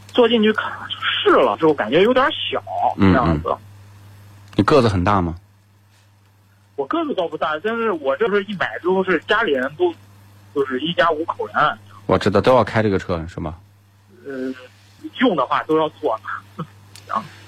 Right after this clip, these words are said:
Speaker 2: 那你就宁可买K三。
Speaker 1: 嗯。
Speaker 2: 啊，K三空间是足够大的，或者是朗动、领动，你要，要不然看北线的车吧。
Speaker 1: 嗯，那就国产品牌的话，就是
Speaker 2: 国产品牌合适的自动挡不多。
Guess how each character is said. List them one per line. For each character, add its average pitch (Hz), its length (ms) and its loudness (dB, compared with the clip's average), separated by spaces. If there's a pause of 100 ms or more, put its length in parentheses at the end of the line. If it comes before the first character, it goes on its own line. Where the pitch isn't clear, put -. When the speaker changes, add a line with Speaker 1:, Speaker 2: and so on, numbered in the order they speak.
(720)
Speaker 2:
那 120 140 6
你 104 60 6
就 113 140 6
宁 123 180 6
可 101 140 0
买 87 140 0
K - 180 -6
三。 90 320 -2 (920)
Speaker 1:
嗯。 127 400 -6 (220)
Speaker 2:
啊 85 280 -2
，K - 160 -2
三 98 280 2
空 107 180 4
间 101 180 4
是 90 80 -6
足 92 160 -2
够 92 140 0
大 85 220 -2
的， - 100 -18 (680)
或 127 180 2
者 98 120 4
是 110 120 -2
朗 87 240 0
动、 107 180 2
领 78 160 -4
动， 104 280 -2
你 104 120 -2
要， 110 160 4
要 117 160 4
不 98 60 2
然 104 140 2
看 92 180 -2
北 78 140 -4
线 117 200 0
的 90 60 0
车 78 220 -6
吧。 - 160 -16 (2000)
Speaker 1:
嗯， 113 220 -8 (140)
那 185 100 0
就 233 120 0
国 214 240 0
产 226 120 0
品 160 160 -8
牌 127 200 -2
的 127 100 0
话， 120 240 -2
就 110 60 -12 (380)
是 120 140 -10 (140)
Speaker 2:
国 139 140 4
产 165 160 6
品 120 180 4
牌 110 140 4
合 127 180 2
适 139 140 0
的 123 100 2
自 139 100 -4
动 123 160 2
挡 71 140 -2
不 - 100 -10
多。 104 280 -4